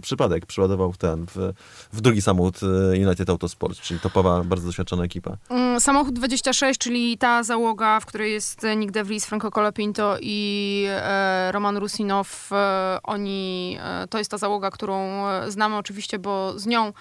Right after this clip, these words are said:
Speaker 2: walczą, e, nasi zawodnicy w, e, European Le Mans Series. E, oni z, z kolei tam za kierownicą był Franco Colapinto, gdy, e, miał wypadek z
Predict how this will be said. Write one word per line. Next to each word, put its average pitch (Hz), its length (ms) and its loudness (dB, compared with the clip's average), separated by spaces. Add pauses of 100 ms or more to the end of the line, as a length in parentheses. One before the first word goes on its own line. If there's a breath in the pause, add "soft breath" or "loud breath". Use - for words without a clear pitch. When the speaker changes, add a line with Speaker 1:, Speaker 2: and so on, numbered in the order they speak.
(280 loud breath)
Speaker 2:
walczą, 196 800 -2 (100)
e, 190 340 -2 (140)
nasi 196 640 -6
zawodnicy 202 640 -4
w, - 200 -16
e, 196 1400 -2 (120)
European 226 400 -2
Le 214 80 -2
Mans 220 420 -2
Series. 254 760 -4
E, 233 460 -2
oni 220 480 -2
z, - 220 -2 (340)
z - 40 -2
kolei 208 360 0
tam 196 420 0
za 202 100 -6
kierownicą 202 560 -6
był 190 300 -6
Franco 196 300 -4
Colapinto, 190 760 0
gdy, 185 380 -2 (380 loud breath)
e, 190 160 0
miał 202 180 2
wypadek 196 440 0
z - 220 -2